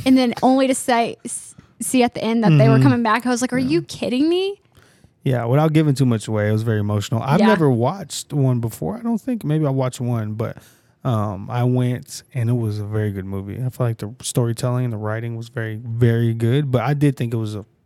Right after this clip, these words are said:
Speaker 2: overall just a sad movie. Like, it was just something,
Speaker 1: Yeah.
Speaker 2: if you wanna go be sad, you go watch it.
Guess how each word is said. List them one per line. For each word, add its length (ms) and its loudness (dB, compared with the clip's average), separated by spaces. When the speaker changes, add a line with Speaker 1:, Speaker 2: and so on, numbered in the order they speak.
Speaker 2:
overall 300 4
just 200 -6
a 80 0
sad 360 -4
movie. 400 -6
Like, 100 -6
it 60 -6
was 180 -6
just 160 -8
something, 220 -4
Speaker 1:
Yeah. 240 -4
Speaker 2:
if 80 0
you 80 8
wanna 180 4
go 120 2
be 140 -2
sad, 300 -6
you 60 -6
go 160 -6
watch 280 -6
it. 80 -14